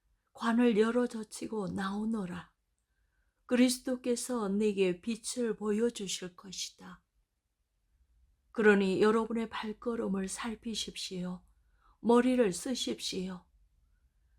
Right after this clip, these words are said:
기회를 얻을 때마다 그 기회를 선용하십시오. 지금은 긴박한 때입니다.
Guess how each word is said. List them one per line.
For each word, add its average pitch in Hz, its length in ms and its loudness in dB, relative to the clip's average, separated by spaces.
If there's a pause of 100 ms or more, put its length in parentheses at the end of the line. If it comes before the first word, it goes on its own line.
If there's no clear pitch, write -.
(380)
기회를 247 400 6
얻을 233 420 4
때마다 196 640 -6
그 233 220 -4
기회를 240 440 -2
선용하십시오. 196 1120 -6 (1040)
지금은 196 560 2
긴박한 220 720 -4
때입니다. 180 720 -6